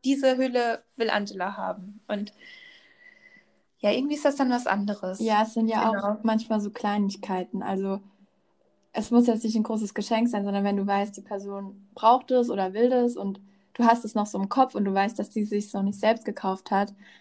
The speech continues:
Speaker 2: ähm, ja, dann ist es ja immer schön, wenn man das dann so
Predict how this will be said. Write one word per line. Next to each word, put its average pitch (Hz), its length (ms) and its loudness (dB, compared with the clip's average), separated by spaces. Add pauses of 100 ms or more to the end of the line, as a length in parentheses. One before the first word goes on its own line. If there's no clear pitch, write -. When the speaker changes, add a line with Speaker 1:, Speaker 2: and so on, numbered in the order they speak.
(300)
Speaker 2:
ähm, 202 560 2 (540)
ja, 214 200 8
dann 190 220 -2
ist - 180 -6
es 208 140 -6
ja 196 120 2
immer 202 200 0
schön, 214 300 2
wenn 202 120 2
man 196 460 2
das 208 200 -2
dann 196 200 4
so 196 360 -2